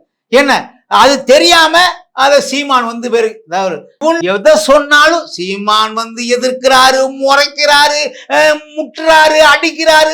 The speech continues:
கத்துறாரு," அழுகுறானுங்க இவனுங்க. என்ன, நான் என்ன சொல்றேன், வாங்கடா, வந்து உக்காந்து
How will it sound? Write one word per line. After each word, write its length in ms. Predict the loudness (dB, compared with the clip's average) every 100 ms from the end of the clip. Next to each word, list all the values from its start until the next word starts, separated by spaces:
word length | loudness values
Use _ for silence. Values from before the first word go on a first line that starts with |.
| -2
கத்துறாரு," 500 | -2 -2 0 2 2 2 2
அழுகுறானுங்க 580 | 4 2 4 2 -2 -12
இவனுங்க. 300 | -12 -14 -14 -16 _ _ -6
என்ன, 440 | -4 -2 -4 -4
நான் 160 | -4 -2
என்ன 160 | -2
சொல்றேன், 320 | -2 -2 -2 0
வாங்கடா, 540 | -2 -2 -6 -4 -4 -6 -12 _ _
வந்து 320 | -4 -2 -2 -4
உக்காந்து 480 | -4 -2 -2 -2